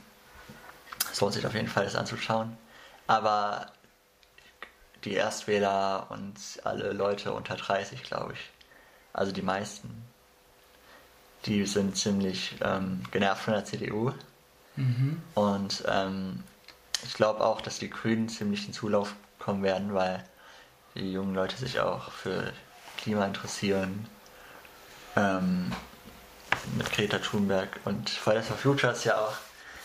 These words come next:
Speaker 1: äh, die Pri-, das Klima mehr ins Licht gerückt worden. Und deswegen glaub ich auch, dass mehr Leute die Grünen wählen, hier in Deutschland.
Speaker 2: Bin gespannt.
Speaker 1: Und Prognosen sagen auch, Prognosen sagen aber, dass irgendwie die,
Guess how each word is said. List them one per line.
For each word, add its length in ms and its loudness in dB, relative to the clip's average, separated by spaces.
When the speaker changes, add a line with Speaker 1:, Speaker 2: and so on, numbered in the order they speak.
Speaker 1:
äh, 580 2
die 60 -8
Pri-, 240 -6
das 180 -6
Klima 240 4
mehr 160 2
ins 320 -6
Licht 180 -2
gerückt 380 0
worden. 320 0
Und 180 2
deswegen 460 0
glaub 160 0
ich 100 -4
auch, 120 -2
dass 200 -12
mehr 360 -2
Leute 280 0
die 120 -8
Grünen 280 -8
wählen, 200 -10
hier 100 2
in 60 2
Deutschland. 480 0
Speaker 2:
Bin 120 0
gespannt. 520 0
Speaker 1:
Und 380 4
Prognosen 480 4
sagen 260 4
auch, 260 0
Prognosen 480 2
sagen 320 0
aber, 300 0
dass 240 -8
irgendwie 460 -6
die, 220 -8